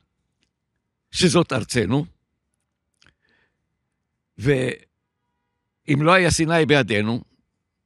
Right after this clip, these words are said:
המצרים היו משמיד-, מה היה מפריע ל-, למצרים להחריב את תל אביב, מלחמת, אה, יום הכיפורים?" אבל אלה שחשבו, "זה יותר מדי, אנחנו רק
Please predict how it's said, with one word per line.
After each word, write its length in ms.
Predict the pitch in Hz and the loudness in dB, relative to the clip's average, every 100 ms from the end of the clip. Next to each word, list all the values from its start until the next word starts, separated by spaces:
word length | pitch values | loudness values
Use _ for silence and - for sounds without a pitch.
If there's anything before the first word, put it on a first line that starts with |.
| _ | _
המצרים 380 | 110 120 147 175 | -4 -4 -2 -4
היו 100 | 180 | -4
משמיד-, 320 | 190 - 220 180 175 160 | -4 -6 -8 -6 -6 -6
מה 200 | 185 196 | -4 2
היה 120 | 233 | 2
מפריע 420 | 226 151 214 220 196 | 2 -2 0 2 4
ל-, 380 | 190 185 175 | 4 2 0
למצרים 680 | 185 180 175 185 160 - 208 | 0 0 -2 -4 -8 -6 -2
להחריב 300 | 160 131 165 | -2 -2 -4
את 100 | 170 | -4
תל 160 | 175 175 | -4 -4
אביב, 360 | 175 196 - 139 | -2 -6 -6 -10
מלחמת, 520 | 135 139 139 135 - | -8 -8 -10 -10 -10
אה, 140 | 143 | -10
יום 220 | 143 139 | -6 -6
הכיפורים?" 680 | 139 160 - 156 151 101 - _ _ _ _ _ _ _ _ _ _ _ _ _ _ _ _ _ - | -6 -10 -10 -6 -6 -8 -18 _ _ _ _ _ _ _ _ _ _ _ _ _ _ _ _ _ -6
אבל 300 | 120 147 175 | -2 -2 -2
אלה 260 | 208 196 | -2 -2
שחשבו, 800 | 165 160 156 - 143 160 143 175 | -2 -4 -6 -6 -4 -4 -2 -2
"זה 100 | 147 | -2
יותר 300 | 139 - 160 | -4 -4 -2
מדי, 460 | 131 117 165 226 196 | -2 0 2 2 2
אנחנו 320 | 143 - 127 | -4 -8 -2
רק 140 | 170 | -4